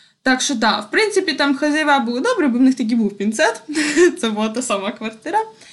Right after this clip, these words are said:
Е, і я завжди, я завжди, як дивлюся Airbnb або Booking, я завжди дивлюся, щоб був сніданок включений. У мене це святе, бо що мені зранку не хочеться ніде нічого шукати. І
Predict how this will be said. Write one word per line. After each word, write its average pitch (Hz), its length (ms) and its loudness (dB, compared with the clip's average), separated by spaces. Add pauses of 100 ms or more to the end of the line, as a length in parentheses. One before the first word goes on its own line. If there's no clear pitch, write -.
(420)
Е, 214 360 0
і - 100 -4
я 302 140 4
завжди, 294 320 2
я 247 200 0
завжди, 269 220 0
як 269 120 2
дивлюся 254 380 -2
Airbnb 240 500 0
або 220 280 -2
Booking, 359 300 -2
я 240 60 0
завжди 220 240 -2
дивлюся, 233 320 0
щоб 214 100 -8
був 214 140 -8
сніданок 190 440 -4 (100)
включений. 196 460 -6 (760)
У 220 40 -4
мене 226 200 0
це 226 160 -8
святе, 214 360 -4
бо 196 80 -6
що 233 140 -4
мені 254 140 2
зранку 240 300 0
не 233 80 0
хочеться 214 340 -6
ніде 202 220 -2
нічого 214 280 0
шукати. 359 460 -4 (440)
І 220 280 -2